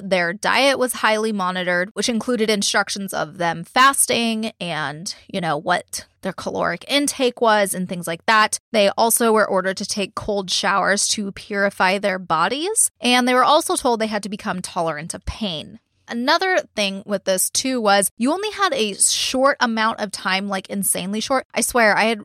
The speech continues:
like, I didn't trust my brain with this, but I swear she said in one of her interviews, 'cause there's a thing on Hulu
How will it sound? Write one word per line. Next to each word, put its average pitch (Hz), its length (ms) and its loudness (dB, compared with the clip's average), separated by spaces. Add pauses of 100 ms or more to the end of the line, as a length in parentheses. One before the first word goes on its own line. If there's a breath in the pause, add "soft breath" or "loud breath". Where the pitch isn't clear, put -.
(160)
like, 196 180 -4
I 208 100 -2
didn't 233 180 -2
trust - 240 -6
my 180 60 -4
brain 175 140 -6
with 196 100 -8
this, 240 100 -6
but 220 100 2
I 202 40 4
swear 262 280 4
she 254 220 -2
said 190 500 2
in 196 160 -2
one 185 140 0
of 185 100 -2
her 196 180 -4
interviews, 175 600 -4
'cause 214 180 -4
there's 202 220 2
a 190 100 4
thing 220 220 0
on 233 120 4
Hulu 190 520 -4